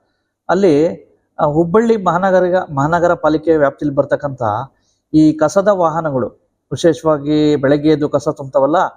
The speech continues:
ಆ ವಾಹನಗಳು ಬೆಳಗ್ಗೆಯಿಂದ ಕಸ ತುಂಬಿಟ್ಬಿಟ್ಟು ಸರ್ಕಾರಿ ಶಾಲಾ ಆವರಣದಲ್ಲೇ ನಿಲ್ಲಿಸ್ತವೆ. ವಿಶೇಷವಾಗಿ ಅಲ್ಲಿ ಸರ್ಕಾರಿ ಶಾಲಾ ಆವರಣದಲ್ಲಿ ಒಂದ್ ರೀತಿ ಸರ್ಕಾರಿ ಹಿರಿಯ ಪ್ರಾಥಮಿಕ ಪಾಠಶಾಲೆ, ಹಿರಿಯ ಪ್ರಾಥಮಿಕ ಪಾಠಶಾಲೆ ಮತ್ತೆ,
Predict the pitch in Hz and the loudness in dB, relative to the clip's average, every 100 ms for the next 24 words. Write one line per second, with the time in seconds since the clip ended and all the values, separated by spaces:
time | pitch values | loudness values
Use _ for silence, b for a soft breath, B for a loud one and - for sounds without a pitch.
0 | b b b b 180 151 160 214 226 196 | b b b b -4 0 0 0 -2 0
1 | 208 151 175 190 185 196 156 196 180 165 | 0 0 0 0 -2 -2 0 -2 -4 -6
2 | 165 156 156 202 - 131 - 196 202 196 | -8 -8 -2 -2 0 -4 2 0 2 -2
3 | 165 165 165 151 156 147 151 175 147 143 | 0 2 2 0 -2 -2 0 0 0 -4
4 | 131 110 98 _ _ _ _ 160 220 226 | -4 -6 -6 _ _ _ _ -2 0 0
5 | 196 202 190 202 190 190 190 185 139 165 | 2 0 2 0 0 2 0 0 -2 2
6 | 190 202 208 196 196 156 151 180 185 175 | 2 2 0 0 -2 0 0 2 0 0
7 | 147 160 156 151 139 117 120 156 - _ | -2 0 0 0 2 0 0 -4 -8 _
8 | _ - 165 165 170 180 156 147 190 196 | _ -10 -2 0 2 0 0 0 0 0
9 | 208 202 202 190 b b b - 156 190 | 0 -2 -4 -8 b b b -2 2 4
10 | 196 185 170 185 180 170 170 175 170 170 | 2 0 -2 -4 -2 -4 -2 -2 0 2
11 | 185 147 175 185 175 165 165 165 170 165 | 2 2 2 2 0 -4 -6 -4 -4 -4
12 | 160 165 175 160 147 160 151 143 | 0 2 2 0 -2 0 2 2